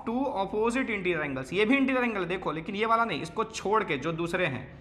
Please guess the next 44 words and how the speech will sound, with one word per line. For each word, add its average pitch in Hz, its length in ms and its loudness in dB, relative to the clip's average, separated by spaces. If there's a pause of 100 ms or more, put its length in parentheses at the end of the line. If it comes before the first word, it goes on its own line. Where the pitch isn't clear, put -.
(340)
उन 240 160 4
दोनों 240 160 4
के 226 60 0
sum 196 220 0
के 180 80 -2
बराबर 147 300 -2
होता 131 180 -8
है 123 140 -10
ये, - 80 -14 (300)
ठीक 233 160 -2
है, 240 100 6 (440)
ये 233 180 4
बोला 120 240 -2
गया - 180 -8
है, 117 180 -10 (200)
ठीक 240 160 0
है। 294 140 0 (720)
अब 208 120 4
देखो, 262 180 4
ये 285 100 4
अगर 277 300 6 (120)
ऐसा 226 400 4
है 277 160 8
ना 302 80 2
कोई, 277 200 0
तो 269 120 0
मत 254 140 -2
ले 269 100 2
लेना, 226 300 0 (220)
ठीक 220 140 -4
है, 220 140 0 (1080)
ठीक 196 160 -4
है, 254 100 8
ये 233 140 6
एकदम 226 300 4
सीधा 233 300 4
एक 240 140 4
लाइन 226 160 0
से 233 60 -4
निकला 220 220 0
तो 220 180 0
ये, 190 400 -2
या 180 100 4
फिर 277 260 4